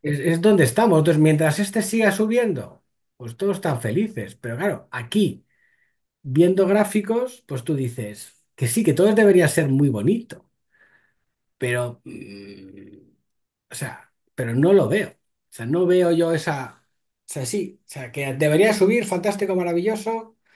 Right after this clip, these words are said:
no ha caído la, la media tal, pero claro, s-, Bitcoin arrastrará el resto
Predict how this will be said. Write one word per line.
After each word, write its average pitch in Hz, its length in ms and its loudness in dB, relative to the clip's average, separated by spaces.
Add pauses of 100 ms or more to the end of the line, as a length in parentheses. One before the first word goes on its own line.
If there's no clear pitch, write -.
(320)
no 156 140 0
ha 185 60 -2
caído 208 360 2
la, 165 240 -2
la 151 480 0
media 185 420 2
tal, 220 420 -4 (520)
pero - 200 -10
claro, 139 280 -6 (460)
s-, - 540 -14 (340)
Bitcoin 196 500 0
arrastrará 156 580 0
el 180 60 0
resto 170 540 -6